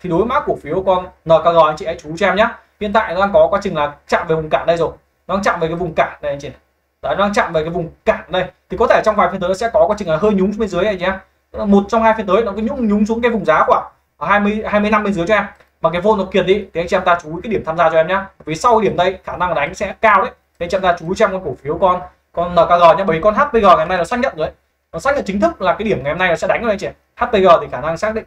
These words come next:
là sẽ đánh rồi. Đấy, thì con cổ phiếu Nam Kim khả năng nó sẽ vượt đỉnh theo. Thì anh chị em ta chú ý con cổ phiếu Nam Kim cho em. Trong vài phiên tới khi nó có quá trình test lại vùng giá khoảng hai mươi năm bên dưới nhá. Trong ngành thép hiện tại thì có con cổ phiếu Nam Kim em ưu tiên hơn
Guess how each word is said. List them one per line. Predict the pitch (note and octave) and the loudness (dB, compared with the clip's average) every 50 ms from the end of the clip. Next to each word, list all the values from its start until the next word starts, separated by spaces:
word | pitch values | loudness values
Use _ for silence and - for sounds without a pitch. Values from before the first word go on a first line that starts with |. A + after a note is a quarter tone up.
| - | -12
là | - | -16
sẽ | - - | -10 -4
đánh | - C3+ D3 | -4 -4 -2
rồi. | F3+ G3 D#3+ - - - _ _ _ - | 0 -2 -2 -2 -4 -12 _ _ _ 0
Đấy, | C#3 E3 - | 0 0 0
thì | A3 | 2
con | G#3 G#3+ G#3 G#3 | 0 0 0 0
cổ | F3 C#3 - | -2 -6 -6
phiếu | D3 D#3 F3+ | -6 -6 -2
Nam | G#3 G3+ G3+ G#3 | -2 -2 -2 -2
Kim | A3 G#3+ G3 G3+ | -2 -4 -4 -2
khả | - - - | -4 -4 -4
năng | - F#3 F#3 E3 | -4 -6 -4 -4
nó | D#3+ | -4
sẽ | - - G#3 G3+ G3 F#3+ | -2 -2 -2 -2 0 -2
vượt | F#3+ F#3+ - | -2 -2 -2
đỉnh | E3 D3 - | -4 -6 -4
theo. | - E3+ F3 E3+ - - | -2 -2 -2 -2 -2 -2
Thì | D#3 | -4
anh | D#3+ E3 | -4 -2
chị | F#3 | -2
em | E3 - | -2 0
ta | E3 D#3 D#3+ D3+ | 0 -2 -2 -4
chú | D3 | -8
ý | D#3+ F3+ | -8 -8
con | F3+ D#3+ | -8 -10
cổ | C3+ - - | -12 -14 -12
phiếu | C3+ C#3+ | -10 -4
Nam | E3 E3+ E3 - | -4 -4 -4 -2
Kim | G3 F#3 F3 | -2 -4 -2
cho | - F3+ | 0 0
em. | F3+ E3+ - - - _ _ _ _ - | 0 0 -2 -6 -16 _ _ _ _ 2
Trong | - A3 G3+ | 2 2 4
vài | G3 E3 D#3+ | 2 0 0
phiên | E3+ E3+ | -2 -4
tới | - D#3 D#3 D#3 | 0 0 0 0
khi | - G3+ | -2 -4
nó | E3 D#3 | -4 -2
có | - D3 | -2 0
quá | D3+ E3+ | 0 0
trình | E3+ F#3 D3 D3 | 0 -2 -6 -4
test | G#3 G#3 | -4 -4
lại | F#3 D3+ | -4 -6
vùng | C#3 C3 | -6 -2
giá | C3+ C#3 E3 | -2 0 0
khoảng | - - - - | 0 -2 -4 -2
hai | - D#3+ D#3+ | -4 -2 -2
mươi | E3 | 0
năm | E3 D#3+ D#3+ | -2 -2 -2
bên | D3+ D3 | -2 -4
dưới | B2+ C3+ C#3+ | -2 -2 -2
nhá. | E3+ G3 A3 G#3 - _ _ _ _ | 0 0 -2 -2 -6 _ _ _ _
Trong | - B3 A3+ | -4 -2 0
ngành | A3 G#3 F#3+ | 0 0 -2
thép | G3+ A#3+ B3+ A#3+ | -2 -2 -2 -2
hiện | A3 G3 | 0 0
tại | G3+ G3 F3 | 0 0 0
thì | D#3+ D3+ | -2 -4
có | - - G3 A3 | 0 2 2 2
con | G#3+ G#3 G3 | 2 -2 -4
cổ | - C3 | -6 -10
phiếu | - C#3+ D#3 | -10 -8 -6
Nam | F#3+ F#3+ F#3+ | -4 -4 -4
Kim | - G#3+ G3+ | -4 -4 -4
em | G3 F3+ F3 | -2 -4 -4
ưu | F#3 F#3 F3+ | -4 -6 -2
tiên | F#3+ G3+ G3 | -2 2 2
hơn | G#3+ G#3+ G3 | 4 2 2